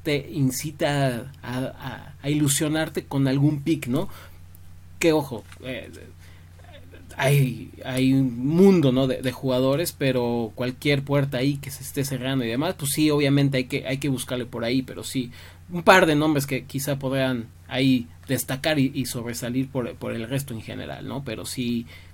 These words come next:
pobre Texas, este, ojalá les vaya bien, es un equipo, pues, nuevo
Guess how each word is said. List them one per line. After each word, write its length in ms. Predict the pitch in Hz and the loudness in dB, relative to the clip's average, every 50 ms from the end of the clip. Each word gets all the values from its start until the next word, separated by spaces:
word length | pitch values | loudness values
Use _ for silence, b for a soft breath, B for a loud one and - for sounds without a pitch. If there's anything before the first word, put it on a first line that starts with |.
| B - | B -2
pobre 260 | 139 139 139 135 135 | 2 2 2 2 2
Texas, 440 | 156 156 151 143 - 175 156 143 - | 0 -4 -4 -4 -6 -8 -8 -8 -6
este, 580 | 139 135 127 - - 131 120 113 92 71 - - - - - - | -6 -6 -6 -6 -6 -6 -4 -4 -4 -6 -10 -14 -18 -20 -16 -14
ojalá 300 | 135 - 135 131 131 135 | -8 -4 -4 -2 0 0
les 180 | 131 117 117 | 0 -2 -2
vaya 220 | 127 127 120 107 104 | -4 -4 -4 -4 -2
bien, 240 | 113 131 139 135 | -2 -2 -2 -2
es 160 | 117 113 - 120 | -4 -6 -8 -10
un 80 | 113 | -10
equipo, 300 | 110 - 131 - - 123 | -8 -8 -8 -6 -8 -10
pues, 360 | - - - - - - - | -10 -12 -18 -18 -16 -8 -2
nuevo 640 | 156 165 180 170 147 143 165 180 170 160 160 156 151 | 0 2 2 2 2 2 2 2 4 2 2 0 -2